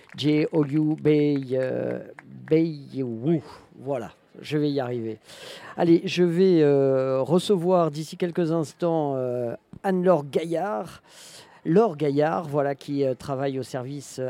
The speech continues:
alimentation à la direction de l'agriculture à la métropole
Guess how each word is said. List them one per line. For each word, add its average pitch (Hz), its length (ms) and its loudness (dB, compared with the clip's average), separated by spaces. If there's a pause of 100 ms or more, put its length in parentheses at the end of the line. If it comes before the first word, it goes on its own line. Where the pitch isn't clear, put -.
alimentation 143 880 -4 (180)
à 143 100 -6
la 131 100 -2
direction 139 540 -4
de 117 100 -6
l'agriculture 135 1040 -8 (120)
à 120 80 -12
la 113 140 -8
métropole 139 800 -2